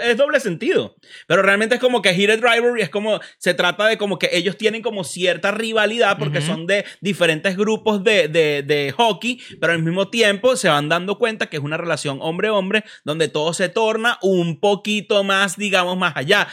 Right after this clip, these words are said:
Speaker 2: Claro.
Speaker 1: Realmente no es para todo público, tienes que verlo, yo te recomiendo que si eres mayor de edad lo veas, sin embargo, si no eres mayor de edad, bueno, ya sabes más o menos, pero realmente está bueno si te gusta más el tema L G B T Q I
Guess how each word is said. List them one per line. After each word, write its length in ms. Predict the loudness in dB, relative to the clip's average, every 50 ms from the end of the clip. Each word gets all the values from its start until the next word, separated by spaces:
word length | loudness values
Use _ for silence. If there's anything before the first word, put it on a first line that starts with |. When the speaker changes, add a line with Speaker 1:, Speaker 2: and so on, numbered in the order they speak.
| -6
Speaker 2:
Claro. 200 | -4 0 2 2
Speaker 1:
Realmente 380 | 2 4 4 2 2 0 0 0
no 60 | 0
es 80 | 0 2
para 260 | 2 2 2 2 4
todo 280 | 4 4 4 4 2
público, 640 | 2 2 2 4 4 2 2 2 2 2 2 2 0
tienes 220 | 0 -2 -2 0 2
que 120 | 2 4
verlo, 280 | 4 4 4 2 2 0
yo 140 | 0 -2
te 80 | -2 -2
recomiendo 480 | -2 -2 -2 -2 -2 0 -2 -4 -4 -2
que 160 | -2 -2 -2
si 160 | -2 0 0
eres 160 | 0 0 2
mayor 300 | 0 0 0 0 0 2
de 100 | 2 4
edad 200 | 4 4 4 4
lo 160 | 4 2 2
veas, 360 | 2 2 2 2 2 0 0 -2
sin 160 | -4 -4 -4
embargo, 460 | -2 0 2 2 2 2 2 0 0 -2 -10 -18 _
si 160 | -6 -2 0
no 100 | 2 4
eres 120 | 4 4
mayor 280 | 4 4 6 4 4 4
de 80 | 4
edad, 220 | 4 4 4 2 2 2
bueno, 200 | 0 0 2 0
ya 160 | 0 -2 0
sabes 260 | 0 0 2 2 2
más 120 | 2 0
o 40 | 0
menos, 280 | 0 0 0 0 -2 0 2
pero 260 | 2 4 4 2 0 -4 -10 -10 _
realmente 520 | -2 0 2 2 0 2 0 0 2 2 0
está 280 | 0 0 0 0 2
bueno 400 | 2 4 2 2 2 2 0 -2
si 120 | -2 -2 -2
te 120 | -4 -4
gusta 320 | -4 -4 -4 -2 -2 0
más 160 | 0 0 0 0
el 120 | 0 0
tema 300 | 0 0 2 0 0 0
L 160 | 0 0 0 0
G 140 | 2 2 2
B 140 | 2 2 2
T 200 | 0 0 0 0
Q 240 | 0 0 2 2
I 180 | 2 2 0 -2